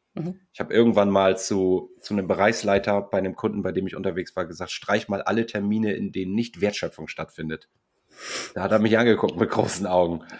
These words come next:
Speaker 2: Also es findet ganz, ganz viel, man
Speaker 1: Ja.
Speaker 2: handelt sich immer mehr Beschäftigung ein und das Verhältnis Arbeit und Beschäftigung wird eigentlich immer schlechter zu Lasten der, der echten Arbeit.
Speaker 1: Ja, und ich würde ergänzen, und das ist auch, ähm,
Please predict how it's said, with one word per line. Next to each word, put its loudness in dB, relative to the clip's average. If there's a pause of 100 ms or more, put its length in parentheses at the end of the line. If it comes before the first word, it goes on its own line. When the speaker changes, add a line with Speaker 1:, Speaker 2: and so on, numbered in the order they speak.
(180)
Speaker 2:
Also 4
es -2
findet 4
ganz, 2
ganz 4
viel, 4
man 6
Speaker 1:
Ja. -2
Speaker 2:
handelt 0
sich 0
immer 6
mehr 4
Beschäftigung 2
ein 4
und 0
das -4
Verhältnis 0
Arbeit 2
und -6
Beschäftigung -2
wird -12
eigentlich -4
immer -2
schlechter -8
zu -12
Lasten -12
der, -6
der -4
echten -12
Arbeit. -4 (380)
Speaker 1:
Ja, 2 (280)
und 2
ich -4
würde 4
ergänzen, 0
und 0
das -4
ist -8
auch, -2
ähm, -2